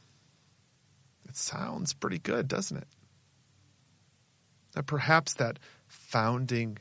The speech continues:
myth of generosity, which, without the destructive exploitation by the settlers, continues to hide our destructive tendencies.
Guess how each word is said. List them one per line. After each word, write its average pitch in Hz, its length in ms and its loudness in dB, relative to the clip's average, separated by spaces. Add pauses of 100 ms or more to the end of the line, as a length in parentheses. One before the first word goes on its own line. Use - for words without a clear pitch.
(120)
myth 107 580 0 (460)
of 98 140 -8
generosity, 95 1000 2
which, - 320 -2 (520)
without 110 440 2
the 92 100 -2
destructive 92 760 -2
exploitation 92 960 -2
by 87 140 -4
the 90 100 -8
settlers, 113 600 0 (1300)
continues 170 680 0
to 107 320 -4 (260)
hide 113 760 0 (540)
our 107 160 2
destructive 98 600 -4
tendencies. - 880 -6